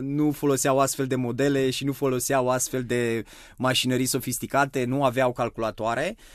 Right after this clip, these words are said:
În schimb, ceva programabil care să funcționeze după un anumit algoritm, să zic așa, uh,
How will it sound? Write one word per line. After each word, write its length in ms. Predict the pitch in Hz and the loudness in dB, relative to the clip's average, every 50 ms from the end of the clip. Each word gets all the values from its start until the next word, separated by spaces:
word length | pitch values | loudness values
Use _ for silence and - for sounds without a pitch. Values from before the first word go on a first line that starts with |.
| - - - - | -20 -20 -16 -6
În 120 | - 170 | -2 0
schimb, 320 | 160 - - - 233 262 240 | 0 0 2 2 2 2 2
ceva 320 | - 208 151 185 190 202 | 2 2 4 4 4 4
programabil 800 | - 175 165 147 135 139 131 131 135 135 131 127 117 110 104 101 | 2 0 -2 0 2 2 2 4 4 2 2 2 0 -2 -6 -2
care 200 | - 123 123 131 | -2 0 0 2
să 160 | - - 135 | 0 0 0
funcționeze 540 | 123 - 143 131 - - 135 160 165 170 156 | -2 -2 -4 -4 -2 -2 -2 0 0 0 -2
după 200 | 127 131 123 120 | -2 -4 -6 -4
un 60 | 127 | -4
anumit 340 | 123 123 127 135 147 139 - | -2 -2 0 0 0 2 2
algoritm, 580 | 127 120 113 117 117 120 123 131 127 - - - - - | 2 0 0 0 0 0 0 0 -2 -4 -8 -18 -20 -18
să 180 | - - 113 110 | -12 -10 -8 -8
zic 220 | 101 107 104 - | -8 -8 -8 -8
așa, 340 | 85 - - - - - _ _ _ - - - - - - - | -10 -10 -10 -12 -14 -16 _ _ _ -20 -20 -20 -20 -20 -20 -12
uh, 280 | - - - 113 110 | -8 -6 -4 -2 -2